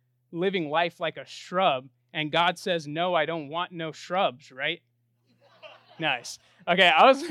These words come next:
I was wondering if people, <laughs> I was wondering if people would get that. <laughs> Nice, I'm not too old. <laughs>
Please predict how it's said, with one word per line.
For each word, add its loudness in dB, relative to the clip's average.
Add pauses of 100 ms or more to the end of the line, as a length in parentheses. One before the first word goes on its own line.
(120)
I 8
was 8
wondering 4
if 2
people, 4 (300)
<laughs> -10
I 4
was 2
wondering 2
if -6
people -2
would 0
get 2
that. 0
<laughs> -10 (340)
Nice, 2
I'm -6
not -4
too -12
old. -10 (280)
<laughs> -4